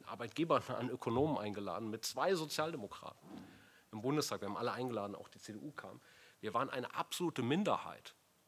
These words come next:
So, und jetzt auf einmal sagen alle, "Oh Gott, oh Gott, Schuldenbremse", tingeln durch die Show, äh, Talkshows und das Wirtschaftsministerium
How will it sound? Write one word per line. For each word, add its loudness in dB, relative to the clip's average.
So, 2
und 0
jetzt 6
auf -4
einmal 6
sagen 2
alle, 0
"Oh -2
Gott, 0
oh -2
Gott, 2
Schuldenbremse", -2
tingeln -2
durch -6
die -6
Show, 0
äh, -2
Talkshows -4
und -8
das -4
Wirtschaftsministerium -2